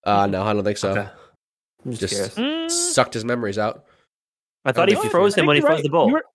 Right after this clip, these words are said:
Speaker 3: I think you're right. He froze the bolt, then can't, like,
Speaker 1: Oh, maybe,
Speaker 3: uh,
Speaker 1: maybe you're right.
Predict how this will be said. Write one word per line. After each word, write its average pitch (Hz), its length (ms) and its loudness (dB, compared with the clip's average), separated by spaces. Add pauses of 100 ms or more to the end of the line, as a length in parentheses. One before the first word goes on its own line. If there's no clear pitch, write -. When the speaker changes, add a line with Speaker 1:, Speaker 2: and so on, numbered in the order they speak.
(140)
Speaker 3:
I 185 60 -6
think 247 140 -2
you're 285 80 0
right. 247 320 2
He 196 100 -6
froze 233 240 0
the 214 60 -4
bolt, 226 240 2
then 220 200 -4
can't, 220 240 -4 (480)
like, 202 220 -6
Speaker 1:
Oh, 110 200 2
maybe, 143 140 2
Speaker 3:
uh, - 100 -2
Speaker 1:
maybe 143 200 2
you're 190 100 4
right. 196 200 2